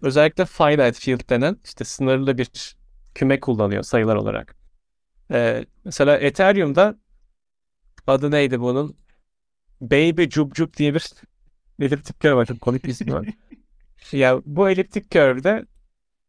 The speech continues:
Speaker 1: e, belli bir asal sayı var. Yani bu finite field'daki eleman sayısı aslında.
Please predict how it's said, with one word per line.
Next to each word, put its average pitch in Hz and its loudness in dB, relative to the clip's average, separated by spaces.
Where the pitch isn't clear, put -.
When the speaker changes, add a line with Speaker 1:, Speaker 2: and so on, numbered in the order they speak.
Speaker 1:
e, 131 2
belli 180 0
bir 190 2
asal 160 4
sayı 143 0
var. 101 -2
Yani 104 -4
bu 131 -8
finite 151 2
field'daki 147 -4
eleman 143 2
sayısı 110 -4
aslında. - -8